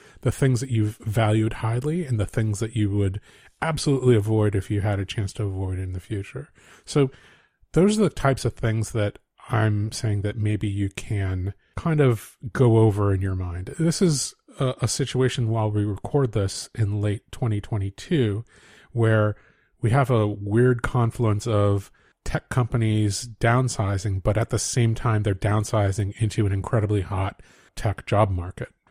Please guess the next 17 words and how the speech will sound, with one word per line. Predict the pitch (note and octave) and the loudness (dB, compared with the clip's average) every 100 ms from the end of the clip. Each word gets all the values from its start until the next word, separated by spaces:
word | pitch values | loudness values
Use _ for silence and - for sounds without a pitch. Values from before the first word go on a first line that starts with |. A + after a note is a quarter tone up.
| _ | _
So | - C3 A#2 A2 _ _ | 0 4 4 2 _ _
you | - C#3 B2 C3 _ _ _ | -4 0 0 -2 _ _ _
might | - B2 F3+ G3+ | 0 2 2 0
be | D3 | -2
going | A2+ - A#2+ A#2+ A2+ | -2 4 4 6 2
through | - A2 G2+ G2 G2 _ _ _ - | -2 2 2 2 -2 _ _ _ -6
an | G#2+ - _ D#3 | -6 -6 _ 2
involuntary | C#3+ C3 A#2+ B2+ B2+ B2 - A#2 G#2 G2 G2 - _ _ | 4 4 4 4 4 2 2 2 2 0 -2 -8 _ _
change | - B2 G#2 G2+ G2 | -4 2 2 2 0
in | F#2+ | -2
jobs | F#2+ F2 F#2+ A2+ | -2 -4 -6 -6
where | A2 G#2 | -2 0
you've | G2+ F#2+ | 0 0
been, | A2 G2 F#2 F#2 - _ _ _ - | 0 0 0 -4 -8 _ _ _ -8
uh, | G2 F#2+ | -4 -2
let | F#2+ F#2+ - | -2 -4 -6
go, | - F2+ F#2 A2+ | -4 -2 -2 -6